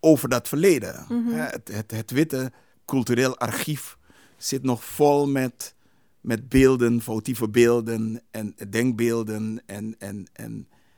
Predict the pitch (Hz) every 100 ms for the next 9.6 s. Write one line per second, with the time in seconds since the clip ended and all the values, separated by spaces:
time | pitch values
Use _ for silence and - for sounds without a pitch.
0 | _ _ _ _ _ _ 104 98 92 -
1 | - - - - 131 120 120 156 233 226
2 | 214 196 _ _ _ _ _ _ - 110
3 | - _ _ _ _ _ _ _ - 247
4 | 226 214 - 214 233 214 226 214 - 226
5 | 226 - - _ _ _ - 226 247 262
6 | 233 214 196 214 - 202 240 262 240 208
7 | 208 - 208 196 202 208 208 _ - -
8 | 220 220 214 208 208 - 202 214 202 208
9 | - 190 - 196 - -